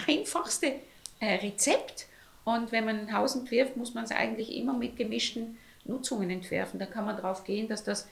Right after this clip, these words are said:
Jahrhunderte überdauert. Ja, weil es eben robust ist gegen Trends, gegen Veränderungen.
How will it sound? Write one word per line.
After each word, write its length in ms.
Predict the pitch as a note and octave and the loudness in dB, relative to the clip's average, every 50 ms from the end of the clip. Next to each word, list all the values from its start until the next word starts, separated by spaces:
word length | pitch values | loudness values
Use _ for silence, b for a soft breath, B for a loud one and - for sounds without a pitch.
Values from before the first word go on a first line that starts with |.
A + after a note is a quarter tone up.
| B B B | B B B
Jahrhunderte 580 | F#3+ F#3 F#3+ - A3+ D#4 G#4 F#4 - - G#3 | 0 2 2 2 0 0 0 -2 -2 -2 -2
überdauert. 560 | G#3 G3 G3 G3 - C4+ D#4+ C4 G3 - - - - - b b b b b b b b | -2 0 -2 -4 -2 0 0 0 -2 -2 -6 -10 -18 -20 b b b b b b b b
Ja, 80 | - - | -2 4
weil 140 | A#3 A3 A3 | 6 6 6
es 140 | A#3+ A#3 - | 6 4 4
eben 200 | - A3 G#3+ F#3+ | 0 0 2 2
robust 520 | G#3 G3 G3+ - D4 E4 - - - - | 2 0 2 4 4 6 6 6 4 2
ist 280 | C4+ G3 - - - - | 0 0 0 -2 -4 -2
gegen 400 | G#3 G#3 G3+ F#3+ G3 F#3+ F#3 - | 0 0 2 2 0 0 -2 -2
Trends, 580 | - - - G#3+ A3+ B3+ C#4 C4 - - - | -4 0 4 6 6 8 6 6 4 2 0
gegen 220 | - G#3 G3+ F#3+ F#3+ | 0 0 0 0 -2
Veränderungen. 760 | - - - - G#3 C4 C4 - - E3+ D#3+ D#3+ D#3+ D#3+ | -2 -2 0 0 2 2 2 0 0 -2 -4 -4 -6 -8